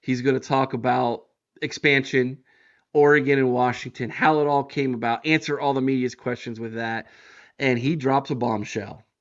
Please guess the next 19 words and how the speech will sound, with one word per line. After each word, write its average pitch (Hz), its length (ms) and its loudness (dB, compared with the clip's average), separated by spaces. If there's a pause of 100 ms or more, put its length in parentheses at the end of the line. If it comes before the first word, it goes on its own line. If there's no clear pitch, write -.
(180)
This 139 200 -10
is 131 100 -8
his 131 180 -4
last 123 340 -4
year 135 140 0
as 120 100 -6
athletic 131 520 -4
director 127 420 -4
at 110 60 -4
Ohio 110 300 -6
State. 101 380 -12 (720)
And 127 120 4
I 143 100 6
can 147 160 -4
just 135 240 -6
see 135 280 -2
in 120 100 -2
Marion, 131 260 2
Ohio, 127 540 -2